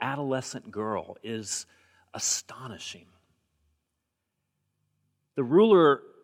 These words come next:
of Israel will be born to her, who will sit on David's throne. Well, David has been dead and in the ground for a thousand years, and the throne of Israel doesn't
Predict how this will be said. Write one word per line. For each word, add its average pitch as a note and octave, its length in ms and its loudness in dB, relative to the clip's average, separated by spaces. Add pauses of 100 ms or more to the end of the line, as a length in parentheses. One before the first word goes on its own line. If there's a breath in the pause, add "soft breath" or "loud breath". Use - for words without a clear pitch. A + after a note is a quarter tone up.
(120)
of C#3+ 200 -6
Israel C#3 640 -2
will A#2+ 140 -4
be C3+ 140 0
born F3 440 -6
to G#2+ 220 -14
her, F2 460 -8
who D#3+ 120 -2
will C#3+ 380 0
sit - 280 -2
on D3 300 -2 (160)
David's D#3+ 520 -4
throne. A2+ 580 -8 (1040)
Well, D#3+ 100 -4
David A3+ 380 0
has D#3 160 2
been C#3+ 500 -2 (180)
dead D3 360 2
and A2+ 480 -2
in D3 160 -4
the C3 80 -4
ground B2+ 500 -8
for C3 400 -4
a B2+ 60 -8
thousand D3+ 580 -10
years, C3 600 -10 (1000)
and D#3 160 -2
the D3+ 60 0
throne G3+ 400 0
of D3 100 0
Israel B2 800 0
doesn't D3+ 360 4